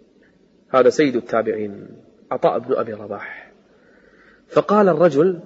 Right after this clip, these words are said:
لعطاء، قال: 'أت-، أتدخل معي إلى الخليفة؟'" هذا الرجل يبي يدش على الخليفة، عنده حاجات، عنده طلب. قال: "إيش رأيك تدخل معي؟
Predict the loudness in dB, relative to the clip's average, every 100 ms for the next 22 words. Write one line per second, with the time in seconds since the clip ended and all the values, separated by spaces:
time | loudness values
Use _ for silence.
0 | -18 -20 -6 -2 -2 -2 -6 -8 -16 -20
1 | _ _ _ _ _ _ _ 0 0 0
2 | -4 -6 0 2 2 2 2 4 4 2
3 | -2 -6 0 4 4 2 -2 -4 -6 -10
4 | -18 -20 -20 -20 -20 _ 0 2 4 4
5 | 2 0 -2 -2 2 2 2 -2 -6 -20
6 | -16 -2 2 4 4 6 8 6 4 2
7 | 4 6 4 2 -10 -20 -20 -20 -20 -20
8 | _ -4 -2 2 2 2 -2 -2 0 0
9 | -2